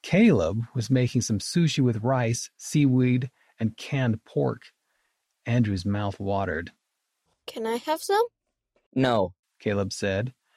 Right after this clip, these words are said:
Speaker 1: That made Andrew really mad. He ran downstairs to tell Dad.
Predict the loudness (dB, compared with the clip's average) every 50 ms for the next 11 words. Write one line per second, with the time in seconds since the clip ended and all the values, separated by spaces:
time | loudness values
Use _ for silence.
0 | _ _ _ _ -2 0 2 2 2 2 0 0 0 2 2 2 2 2 0 0
1 | 0 -2 0 0 0 0 0 -2 -2 -2 -2 -4 -6 -8 _ _ _ _ _ _
2 | _ _ _ 0 2 2 4 4 4 4 4 4 2 0 0 0 2 2 2 2
3 | 0 -2 -4 -2 0 0 0 2 2 0 0 0 0 0 -2 -2 -4